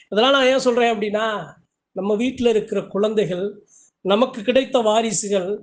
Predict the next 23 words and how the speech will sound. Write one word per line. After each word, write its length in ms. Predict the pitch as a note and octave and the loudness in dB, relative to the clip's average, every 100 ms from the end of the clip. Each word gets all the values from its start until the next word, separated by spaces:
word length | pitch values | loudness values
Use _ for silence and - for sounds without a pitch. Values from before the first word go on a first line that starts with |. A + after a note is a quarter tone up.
| - | -8
நம்ம 300 | F#3 G3+ G3 | -6 -4 -4
சாமி 420 | - G#3+ A#3+ A#3+ | 0 0 2 0
நமக்கு 380 | G#3 G3 G3 D#3+ | 0 -2 -6 -6
கொடுத்த 340 | G3 G3+ G3+ | -4 -2 0
வரம். 440 | F3 F3 F3+ - _ - - _ | 0 0 -2 -6 _ -20 -20 _
கொடுத்த 460 | - A3 D4 D4+ C#4+ | -2 0 0 2 2
வரம் 520 | B3 A#3+ A#3+ F#3 - | 4 4 4 0 -6
சாமி 460 | - - G#3 A#3 A#3+ | -10 -2 2 2 2
கொடுத்துருச்சுன்னு 680 | A3 A3+ B3+ B3+ A3+ A#3+ A#3+ | -2 -4 -4 -4 -2 0 2
அந்த 240 | A3 G3 | 2 0
வரத்தை, 400 | F#3+ G3+ A3 A3 | 0 2 0 0
வரத்தை 360 | G3+ G#3+ A#3 A#3 | 0 2 2 0
விட்டு 220 | A3+ G#3+ | 0 -2
போயிடாது. 520 | G3+ A3+ G#3 F#3 E3 - _ _ _ | 0 2 2 0 -4 -8 _ _ _
ஆளாக்கி, 680 | F3+ G3+ A#3+ A#3+ A3+ A3+ G#3 | 2 4 6 4 2 -2 -6
பெரிய 360 | D#3+ G#3 C4 | 0 2 4
ஆளாக்கி, 400 | B3+ A#3+ A3+ A3+ | 4 4 0 0
நல்ல 340 | G3+ G3 A#3 B3+ | 0 2 2 2
நிலைமைக்கு 520 | A3+ A3+ A#3 A3+ A3+ | 4 2 2 2 2
வர 140 | A3 | 2
வரைக்கும் 380 | A3 G#3+ G#3 A3+ | 2 2 0 2
அந்த 180 | G#3 G3 | 0 0
சாமி 580 | F3+ G3+ A3+ C4 A#3 | -2 0 2 4 2